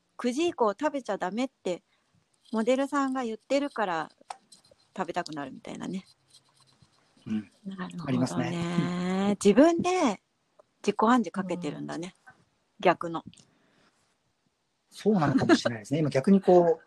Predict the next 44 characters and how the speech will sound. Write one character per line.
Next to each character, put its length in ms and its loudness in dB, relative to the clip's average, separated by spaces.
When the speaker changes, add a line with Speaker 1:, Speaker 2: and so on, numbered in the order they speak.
Speaker 2:
う 20 -12
Speaker 1:
ね。 120 -12
Speaker 2:
言 140 -4
わ 80 2
れ 140 4
て、 440 2
Speaker 1:
そ 60 -10
う。 20 -10
Speaker 2:
あ、 120 -14
確 260 -6
か 140 -2
に 80 -4
っ 20 -6
て 80 -4
思 100 0
い 60 -2
ま 80 0
し 80 2
た 60 -6
ね。 80 -4
Speaker 1:
ね。 100 -8
も 160 0
っ 120 -8
と 100 -4
シ 200 -6
ン 80 -4
プ 140 -4
ル 120 -4
に 120 -10
考 240 -6
え 60 -8
れ 120 -10
ば 120 -8
い 60 -4
い 20 -4
っ 20 -20
て 140 -14
こ 160 -12
と 100 -18
か。 220 -10
Speaker 2:
う 60 -2
ん。 60 -2
Speaker 3:
う 40 -6
ん。 200 -10